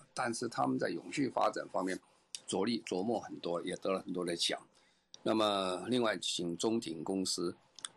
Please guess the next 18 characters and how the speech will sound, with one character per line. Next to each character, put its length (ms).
呃， 480
这 100
个 200
胡 120
美 140
珍 240
经 180
理 120
来 160
讲， 200
怎 140
么 100
样 220
在 300
工 260
程 200
发 200
展 140